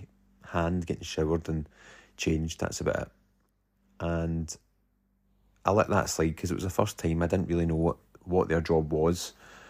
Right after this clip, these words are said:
other than to help a little. So this probably happened for about two, three days,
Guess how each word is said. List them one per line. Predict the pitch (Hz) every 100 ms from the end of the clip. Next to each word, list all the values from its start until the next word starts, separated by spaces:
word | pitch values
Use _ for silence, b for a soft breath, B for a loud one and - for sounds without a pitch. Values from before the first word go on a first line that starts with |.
| B
other | - 90 85
than | 85 85 80 -
to | - 82 80
help | 73 80 78 - -
a |
little. | 90 98 101 95 B B B B B B
So | - - 95
this | 98 110
probably | - 123 117
happened | 101 95 - -
for | 95 92 - - _ _ _ _ _ -
about | 92 - -
two, | - 135 135
three | 135 - 107
days, | 95 90 98 98 -